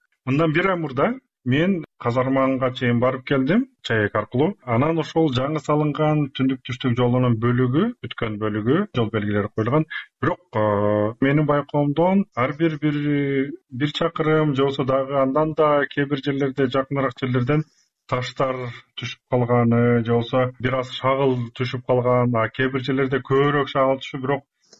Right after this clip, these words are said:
бир аз, э, тазалап коюп эле калган, калтырып койгон жол бөлүктөрүн көрдүм,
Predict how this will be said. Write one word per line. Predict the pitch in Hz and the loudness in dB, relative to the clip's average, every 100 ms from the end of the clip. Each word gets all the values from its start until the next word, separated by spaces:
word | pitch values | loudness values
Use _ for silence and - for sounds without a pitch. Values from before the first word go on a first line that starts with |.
| - | -4
бир | 127 135 | 0 0
аз, | - - - | -2 -12 -2
э, | 120 120 | 2 2
тазалап | 117 127 131 131 131 | 0 0 2 2 0
коюп | 135 135 139 | 0 2 2
эле | 151 | 0
калган, | - 120 120 123 123 | 0 0 2 0 0
калтырып | 123 120 123 | -2 -2 -4
койгон | 123 123 120 117 117 - 117 | 0 0 2 0 -4 -10 -4
жол | 127 123 120 | 0 0 0
бөлүктөрүн | 123 123 - 123 117 | 0 -2 -2 -4 -2
көрдүм, | 131 127 | 0 -2